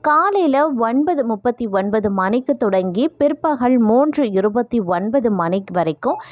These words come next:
நிகழக்கூடிய இந்த கிரகணத்தை இந்தியாவுல வந்து காண இயலாது அப்படின்னு சொல்லியிருக்காங்க. இந்தியாவுல இதனால எந்த பாதிப்பும் இல்லை அப்படின்னு தெரிவிக்கப்பட்டிருக்கு. இந்திய வானியல் ஆர்வலர்கள் வரும் செப்டம்பர் ஏழு, எட்டு தேதிகள்ல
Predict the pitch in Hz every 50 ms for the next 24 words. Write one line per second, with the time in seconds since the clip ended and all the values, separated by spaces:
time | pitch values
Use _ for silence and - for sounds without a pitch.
0 | - - - 247 277 285 339 359 349 359 - 349 285 240 202 196 208 254 269 -
1 | 208 233 254 294 320 349 349 - - 240 220 - 226 214 208 190 - - 226 240
2 | 233 190 196 202 214 208 226 233 220 220 214 214 208 190 175 175 170 170 190 277
3 | 285 - - 214 190 190 208 220 226 214 190 190 185 180 185 170 170 165 160 160
4 | 185 175 - - 175 156 165 160 170 196 220 202 - 190 175 160 151 165 - -
5 | 156 165 175 170 - - - - - - - - 285 311 320 370 403 415 403 381
6 | 359 320 294 269 262 262 254 247 247 285 302 254 240 233 262 285 349 285 240 220
7 | 208 214 233 233 247 226 - 247 269 247 208 202 196 208 226 233 254 - - 202
8 | 180 185 180 202 240 233 - 190 170 170 185 - 208 196 - 175 165 - 185 160
9 | - - 247 359 427 - - - - - 220 247 247 254 269 277 262 262 254 220
10 | 220 208 208 240 269 277 277 247 247 254 254 - - 196 208 208 226 254 247 240
11 | 269 254 240 220 202 202 196 202 190 202 220 202 202 190 190 220 247 262 - 254
12 | 180 - - 226 214 214 214 220 214 185 190 202 220 233 262 254 277 247 214 196
13 | 190 - 214 196 196 180 185 190 180 202 185 190 170 165 170 214